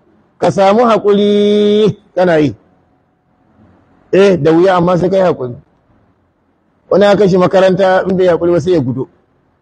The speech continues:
Ya ce shi bai ga abokinsa ba tun da ya zo, sun rabu kenan, bai, bai ga waye ba, bai ga waye ba, in ya ce bai ga uwarsa ba, bai ga ubansa ba. To wani da matarsa ma zai tsallake ya bar karatu, ya bar gidan.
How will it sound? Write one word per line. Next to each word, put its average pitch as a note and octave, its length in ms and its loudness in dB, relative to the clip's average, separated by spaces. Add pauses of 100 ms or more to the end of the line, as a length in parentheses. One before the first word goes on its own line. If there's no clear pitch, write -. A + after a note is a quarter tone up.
(480)
Ya B2+ 60 -4
ce D3+ 160 0
shi C#3 140 0
bai D#3+ 140 2
ga C#3+ 120 2
abokinsa D3 460 0
ba C#3+ 100 0
tun D3+ 180 -4
da C#3+ 80 0
ya D3 120 2
zo, D3+ 260 -2 (400)
sun D#3+ 140 2
rabu D#3 200 2
kenan, D3+ 440 -2 (380)
bai, C#3+ 180 0 (120)
bai D3 200 0
ga E3 160 2
waye D#3 320 2
ba, D#3 120 0
bai D3 120 -2
ga D3+ 140 -2
waye D3+ 260 0
ba, D3+ 160 -2
in D#3+ 240 -8
ya D3+ 80 -4
ce D#3+ 180 -4
bai C#3+ 120 -2
ga D3+ 100 -2
uwarsa D#3+ 340 -2
ba, D#3+ 80 2
bai D3 100 0
ga D3 100 0
ubansa D3+ 420 0
ba. D3+ 180 0 (520)
To D3 100 0
wani A3 340 2 (520)
da D#3 100 -2
matarsa F3 420 -2
ma G3 120 2
zai G3 120 0
tsallake F3 400 0
ya D#3 80 2
bar D3+ 140 0
karatu, B2+ 420 -4
ya C#3 100 0
bar D3+ 140 0
gidan. C#3 380 -2